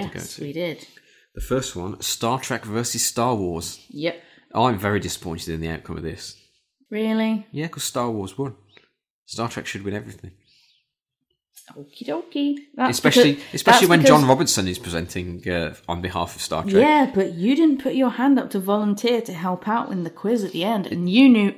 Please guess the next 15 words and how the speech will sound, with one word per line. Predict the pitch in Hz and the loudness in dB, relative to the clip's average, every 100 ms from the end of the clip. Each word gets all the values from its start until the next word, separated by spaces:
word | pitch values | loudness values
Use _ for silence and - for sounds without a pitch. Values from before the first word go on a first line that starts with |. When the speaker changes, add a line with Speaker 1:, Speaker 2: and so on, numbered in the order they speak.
| - | 0
Speaker 2:
every | 175 190 170 180 185 | 4 4 4 4 4
question. | 185 175 165 - - | 4 0 0 -4 -6
Speaker 1:
So | 117 131 | 0 2
did | 117 98 | 2 2
John | 117 95 | 0 0
Robertson, | 95 - - 92 | -4 -6 -8 -6
to | 104 | -6
be | 87 | -6
fair. | 87 95 80 - - | -4 -2 -2 -6 -6
He | 104 95 | -4 -4
got | 78 | -4
every | 90 | -8
question | 85 85 - 90 | -8 -8 -8 -8
right. | 78 76 - _ _ _ _ _ _ - | -8 -8 -12 _ _ _ _ _ _ -14
Speaker 2:
But | 202 | -14